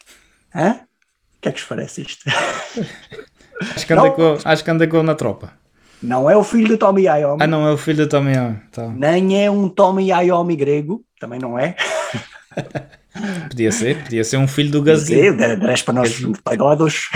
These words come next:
Speaker 1: <laughs> Não sei o que eu tenho que dizer, não. É um fóssil, hã? Um fóssil.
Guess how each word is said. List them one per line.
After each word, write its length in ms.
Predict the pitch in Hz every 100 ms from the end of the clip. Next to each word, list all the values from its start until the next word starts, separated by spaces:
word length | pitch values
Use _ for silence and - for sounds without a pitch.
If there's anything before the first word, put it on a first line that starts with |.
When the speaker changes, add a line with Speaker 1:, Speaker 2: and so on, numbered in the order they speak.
| - -
Speaker 1:
<laughs> 320 | - 147 -
Não 80 | 285
sei 80 |
o 40 | 214
que 60 |
eu 40 | -
tenho 160 | 123 208
que 60 |
dizer, 100 | -
não. 240 | 165 143 - - _ _ _ - - - 240 - - 185 139
É 80 | -
um 100 | 196
fóssil, 600 | 151 226 196 - - 107 -
hã? 520 | 180 165 190 214 214 208 -
Um 220 | 254 202 - -
fóssil. 480 | 160 160 - -